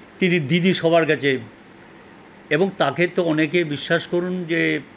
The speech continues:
একজন বলেই ফেলেছেন একুশে জানা-, ইয়েতে জুলাই, যে এরপর মমতা ব্যানার্জির নামে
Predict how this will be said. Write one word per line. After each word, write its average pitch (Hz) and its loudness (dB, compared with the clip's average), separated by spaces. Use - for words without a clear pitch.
একজন 156 0
বলেই 165 0
ফেলেছেন 151 -2
একুশে 143 -2
জানা-, 131 -2
ইয়েতে 120 -2
জুলাই, 117 0
যে 147 0
এরপর 175 2
মমতা 143 2
ব্যানার্জির 160 0
নামে 170 0